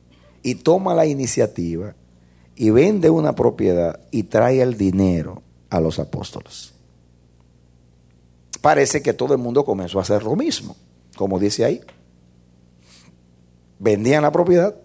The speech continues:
y traían el dinero. Qué tristeza.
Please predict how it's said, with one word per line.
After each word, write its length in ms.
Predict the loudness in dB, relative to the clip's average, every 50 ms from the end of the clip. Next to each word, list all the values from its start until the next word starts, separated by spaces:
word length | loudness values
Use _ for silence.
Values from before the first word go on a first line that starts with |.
| _ _ -8
y 80 | -8 -6
traían 400 | -2 0 2 2 2 2 2 0
el 100 | -2 -6
dinero. 340 | -6 -10 -14 -14 -16 -18 -20 -20 -20 -20 -20 -20 -20 _ _ _ _ _ _ _ _ _ _ _ _ _ _ _ _ _ _ _ _ _ _ _ _ _ _ _ _ -20 -20 _ _ _ _ _ _ _ _ _ _ _ _ _ _ _ _ _ _ _ _
Qué 120 | -6 -4 -2
tristeza. 640 | -2 -2 -2 -4 -6 -8 -12 -10 -10 -12 -14 -14